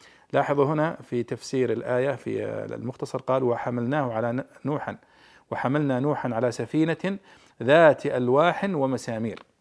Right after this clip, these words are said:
فنجيناه ومن معه من الغرق". إذن كلمة دسر هنا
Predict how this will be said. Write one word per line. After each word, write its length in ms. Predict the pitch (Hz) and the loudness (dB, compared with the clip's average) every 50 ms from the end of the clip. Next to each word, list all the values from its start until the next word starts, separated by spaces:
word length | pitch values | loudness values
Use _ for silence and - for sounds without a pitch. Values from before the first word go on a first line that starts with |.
| _ _ _ _ _ _ _ _ _ _ _ - - _ _ | _ _ _ _ _ _ _ _ _ _ _ -20 -20 _ _
فنجيناه 680 | - 127 123 127 120 113 120 117 113 131 147 160 147 143 | -4 -2 -2 -2 0 0 0 0 0 0 0 0 0 0
ومن 180 | 127 117 113 | 0 0 0
معه 320 | 113 123 143 160 170 170 180 | -2 -2 -2 -2 -2 -2 -2
من 120 | 151 123 | -2 -4
الغرق". 340 | 110 104 104 101 107 - - - - - - - | -4 -4 -4 -6 -6 -6 -10 -20 -20 -16 -8 -2
إذن 200 | 147 147 185 175 | 0 0 0 0
كلمة 320 | - - 214 214 196 180 160 | 2 2 2 2 2 0 0
دسر 560 | 139 123 120 123 170 214 - - 175 135 123 | -2 -4 -6 -4 -4 -4 -2 -2 -2 -2 -2
هنا 360 | 123 175 202 214 247 254 - | -2 -4 -4 -4 -6 -6 -8